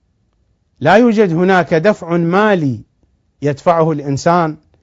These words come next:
كي يتخلص مما سيلقاه في يوم القيامة. الروايات قالت العدل هو الفداء أو الفدية التي تدفع في العالم الدنيوي لدفع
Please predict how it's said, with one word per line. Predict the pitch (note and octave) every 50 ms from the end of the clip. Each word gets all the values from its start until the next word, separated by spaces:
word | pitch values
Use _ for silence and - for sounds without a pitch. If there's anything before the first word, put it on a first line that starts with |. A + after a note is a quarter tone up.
| _ _ _ _
كي | - E3 D#3 D3+
يتخلص | D3+ C3 - C#3 A2+ - - F3+ F#3 E3+ E3+ D3+ C#3 - D3 C#3+ C#3 C3 C#3 - _ _ _ -
مما | C#3 D3+ D#3+ D#3+ D3+ D3+ D3 D3 C#3+ C#3 C3 C3+ _ _ _
سيلقاه | - - D3 C#3 C3+ C3 A#2+ - D3+ D#3 C#3+ C#3 A2+
في | - - A#2+
يوم | A#2 A2+ A2 G#2+ G#2
القيامة. | F#2+ - - G#2+ G2+ F#2+ F2+ F#2 G2+ - _ _ _ _ _ _ _ _ _ _ _ -
الروايات | C3 B2+ B2+ C3 C3 C3+ E3 F#3 F#3 -
قالت | - - D3+ D3+ C#3+ B2+ - -
العدل | B2+ A#2+ G#2+ B2+ E3 G3 F#3+ A3 G3+ D#3
هو | B2+ D3+ E3
الفداء | D#3+ C#3 C3+ - C#3+ C3+ E3 F3 E3 C3 - -
أو | C3+ C3 B2+
الفدية | A2+ - - G#3+ G#3 E3+ D#3+ D3+ C3 A2 - _ _ _ _ -
التي | C3+ C3+ C#3 C#3+ D#3 C3+ - D3+ C#3+ C#3 C#3 _ _ _ _
تدفع | - C4 C4+ - - - A#3 G3+ G3
في | F3+ -
العالم | F#3 E3+ D3 D#3+ F3 F3 E3+ D#3+ D#3 D3+
الدنيوي | D3 C#3 B2+ C3+ C#3+ C#3 C3+ C3+ C3 B2 B2 B2 A#2+ - _ _ _ _ -
لدفع | C#3 C3+ C3+ E3+ E3 B2 C3+ C3+ C#3+ C#3+ C#3